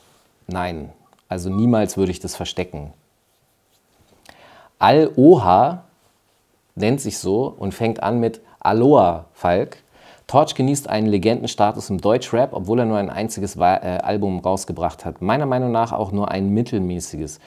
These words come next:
Kannst du mal erklären, wie er diesen Status erreicht hat? Musikalischer Output ist es ja wohl kaum. Ist es Advanced Chemistry? Hau rein. Die Frage wird mir in letzter Zeit relativ oft gestellt und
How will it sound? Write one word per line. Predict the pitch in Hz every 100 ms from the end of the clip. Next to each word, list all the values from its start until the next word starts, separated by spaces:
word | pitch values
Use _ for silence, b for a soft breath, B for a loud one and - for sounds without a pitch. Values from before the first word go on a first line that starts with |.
| B B B
Kannst | 135 -
du | 147
mal | 127
erklären, | 120 110 113 123 135
wie | 113
er |
diesen | 107 104 104
Status | - 107 - -
erreicht | - 90 87 120 147 147
hat? | 139
Musikalischer | 110 98 107 107 110 - -
Output | 107 - 107 -
ist | 98 -
es | -
ja | 90
wohl | 90
kaum. | - 90 85 80 76
Ist | - 127 -
es | 117
Advanced | 104 87 101 101 -
Chemistry? | 123 143 - 120 107
Hau | 90 98
rein. | 82 82 78 71 - - -
Die | 101
Frage | - 123 175
wird | 175
mir | 175
in | 135
letzter | 151 147
Zeit | 139 135
relativ | 131 123 120 113
oft | - - -
gestellt | - - 78 90 131 - B B B B
und | 104 104